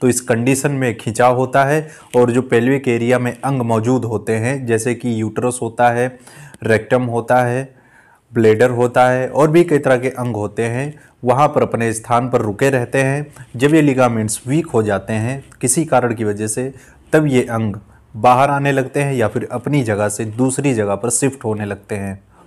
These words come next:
तो इसी कंडीशन को प्रोलैप्स बोलते हैं, लेकिन आज हम बात करने जा रहे हैं यूटेरिन प्रोलैप्स के बारे में, यानी कि बच्चेदानी का बाहर आ जाना। तो इसी बारे में आज जानेंगे यूटेरिन प्रोलैप्स क्यों हो जाता है, इसके क्या कारण होते हैं, इसके क्या लक्षण होते हैं और इसका क्या इलाज करना चाहिए।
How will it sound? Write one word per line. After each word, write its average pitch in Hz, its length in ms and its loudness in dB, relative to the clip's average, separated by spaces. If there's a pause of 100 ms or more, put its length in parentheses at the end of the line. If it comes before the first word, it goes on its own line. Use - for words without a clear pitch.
तो 127 100 4
इसी 131 180 2
कंडीशन 160 520 2
को 160 140 2
प्रोलैप्स 127 520 2
बोलते 107 320 0
हैं, 117 80 -2
लेकिन 123 280 -2
आज 147 180 2
हम 147 120 0
बात 139 180 2
करने 131 300 -2
जा 123 140 4
रहे 131 180 0
हैं 127 120 -4
यूटेरिन 117 480 -2
प्रोलैप्स 113 460 0
के 113 160 -2
बारे 104 220 -2
में, 110 140 -4
यानी 120 240 -4
कि 139 100 -4
बच्चेदानी 113 680 -2
का 139 140 -2
बाहर 117 360 2
आ 101 100 2
जाना। 98 300 -4 (540)
तो 131 80 0
इसी 131 180 2
बारे 143 220 4
में 147 140 0
आज 131 140 2
जानेंगे 120 420 2
यूटेरिन 120 540 -2
प्रोलैप्स 113 460 -2
क्यों 139 260 0
हो 135 100 2
जाता 131 260 2
है, 135 60 4
इसके 127 220 -2
क्या 123 160 0
कारण 113 340 2
होते 123 240 0
हैं, 131 60 0
इसके 127 240 -4
क्या 123 100 2
लक्षण 101 380 -2
होते 123 260 -2
हैं 131 120 -2
और 120 100 0
इसका 117 240 -6
क्या 190 200 2
इलाज 110 280 0
करना 104 260 -4
चाहिए। 104 380 -4